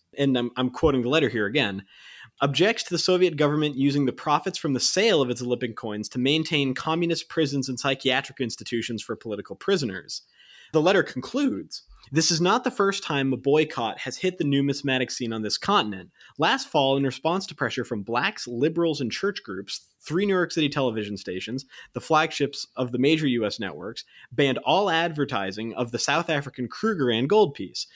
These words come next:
Demonstrators in Cleveland forced a major coin dealer, as well as Giant May Company department store, to stop selling the same coins, and a sit-in was, was staged at a Chicago radio station, which was giving away Krugerrands in a contest.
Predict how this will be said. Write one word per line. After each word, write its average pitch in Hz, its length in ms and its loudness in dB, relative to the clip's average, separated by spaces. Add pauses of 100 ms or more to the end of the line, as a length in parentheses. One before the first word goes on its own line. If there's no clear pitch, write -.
(180)
Demonstrators 190 520 2
in 156 120 0
Cleveland 135 500 -4
forced 131 460 -4
a 123 80 -2
major 135 360 0
coin 143 360 0
dealer, 107 440 -2
as 113 160 -6
well 135 220 2
as 117 120 0
Giant 127 380 0
May 143 280 0
Company 98 460 -6 (200)
department 147 440 -2
store, 101 260 -4
to 117 100 -10
stop 127 300 0
selling 113 320 -2
the 107 60 -8
same 98 260 -6
coins, 110 480 -4 (320)
and 120 80 -4
a 123 40 -2
sit-in 196 400 4
was, 113 160 -2 (220)
was 123 180 -4
staged 117 360 -2
at 110 60 -4
a 110 40 -2
Chicago 143 480 0
radio 147 380 2
station, 101 400 -6
which 110 120 -8
was 113 120 -10
giving 143 240 0
away 120 200 0
Krugerrands 107 880 -6
in 135 120 2
a 123 60 0
contest. - 640 -4